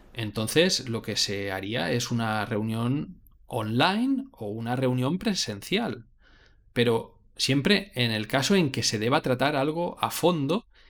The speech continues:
y esté justificada esa reunión.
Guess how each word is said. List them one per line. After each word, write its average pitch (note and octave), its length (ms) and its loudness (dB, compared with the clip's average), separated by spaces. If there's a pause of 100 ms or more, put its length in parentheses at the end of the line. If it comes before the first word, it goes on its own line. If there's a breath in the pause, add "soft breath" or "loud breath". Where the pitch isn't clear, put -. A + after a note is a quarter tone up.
(160)
y C3 160 4
esté D#3 280 4
justificada C#3+ 840 4
esa G2+ 240 -4
reunión. G#2 580 -6